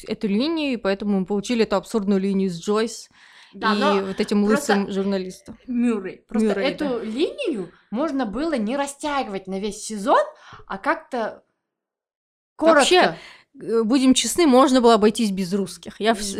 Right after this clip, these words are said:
Speaker 2: М,
Speaker 1: <laughs>
Speaker 2: да.
Speaker 1: с самого начала, ещё с третьего сезона, я была против русских, потому
Speaker 2: Да.
Speaker 1: что, мне кажется, они вообще
Speaker 2: Но они,
Speaker 1: были
Speaker 2: это,
Speaker 1: лишними.
Speaker 2: видишь, ввиду того, что это восьмидесятые годы, разгар холодной войны,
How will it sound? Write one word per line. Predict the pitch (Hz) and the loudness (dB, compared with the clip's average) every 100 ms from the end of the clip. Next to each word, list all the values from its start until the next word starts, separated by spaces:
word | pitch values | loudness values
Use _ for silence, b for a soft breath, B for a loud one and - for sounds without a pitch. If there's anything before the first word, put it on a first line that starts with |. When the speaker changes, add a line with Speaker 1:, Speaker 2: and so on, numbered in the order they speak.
| 220 | -2
Speaker 2:
М, | 254 208 208 | 0 0 -2
Speaker 1:
<laughs> | |
Speaker 2:
да. | 254 277 285 | -4 -4 2
Speaker 1:
с | |
самого | 294 277 277 | 4 6 4
начала, | 247 233 262 240 | 4 4 4 4
ещё | 220 | 2
с | - | -4
третьего | - 233 233 | -4 -2 -4
сезона, | 220 214 269 392 | -4 -2 -2 0
я | 254 | 0
была | 202 | 0
против | 196 214 208 - | 0 -2 -2 -6
русских, | 233 - - - | -8 -8 -12 -12
потому | 202 202 202 | -8 -4 -4
Speaker 2:
Да. | |
Speaker 1:
что, | - 196 | -2 -2
мне | 226 | 0
кажется, | 285 - | 0 2
они | 220 277 | 2 2
вообще | 220 - - 247 208 B B B | 0 0 2 2 2 B B B
Speaker 2:
Но | 262 302 | -4 0
они, | 302 - - | 2 4 4
Speaker 1:
были | |
Speaker 2:
это, | 208 202 208 | 2 2 0
Speaker 1:
лишними. | |
Speaker 2:
видишь, | 277 381 370 214 | 2 0 0 -4
ввиду | 208 208 254 262 | -8 -10 -10 -10
того, | 269 247 247 | -6 -4 -4
что | 254 233 | -4 -6
это | 214 | -6
восьмидесятые | 208 214 233 208 226 220 220 196 | -8 -8 -10 -8 -4 -4 -4 -6
годы, | 175 269 381 208 170 | 0 0 0 -2 -6
разгар | 180 196 196 208 | -6 -6 -2 -2
холодной | - 208 196 196 | -2 -2 -2 -2
войны, | 185 196 202 | -2 -2 0